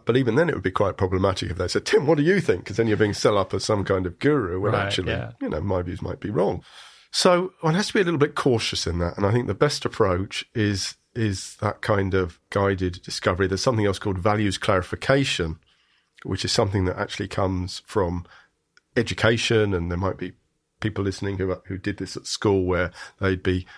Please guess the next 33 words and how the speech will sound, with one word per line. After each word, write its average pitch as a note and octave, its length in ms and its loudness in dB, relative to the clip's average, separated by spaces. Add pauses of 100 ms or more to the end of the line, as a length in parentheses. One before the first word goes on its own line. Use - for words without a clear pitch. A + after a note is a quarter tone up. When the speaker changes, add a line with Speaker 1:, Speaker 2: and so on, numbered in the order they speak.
(160)
Speaker 1:
asked F#2+ 360 0
various F#2+ 380 0
thought - 320 -4
experiments E2+ 840 -2
like, E2 360 -6
uh, E2+ 80 -2 (300)
"What - 120 -4
would G2 100 -4
be A2+ 80 2
your G#2 200 4
ideal G#2 440 2
day?" G2 480 2
And, D2 340 -8 (240)
uh, F2 180 -4 (120)
if G2 140 -8
you - 80 -6
get, G#2 120 -10
if - 60 -10
you're F#2+ 80 0
a - 40 -4
bit - 140 -2
older, F#2+ 340 0
the E2+ 120 -8
question F#2 320 -4
might E2+ 180 -2
be, F2 220 -6 (280)
you G2+ 100 -6
know, E2+ 140 -2
"What F#2+ 200 -2
would F#2+ 140 -4
you F#2 100 -2
like, F2+ 480 -2
uh, E2+ 140 -2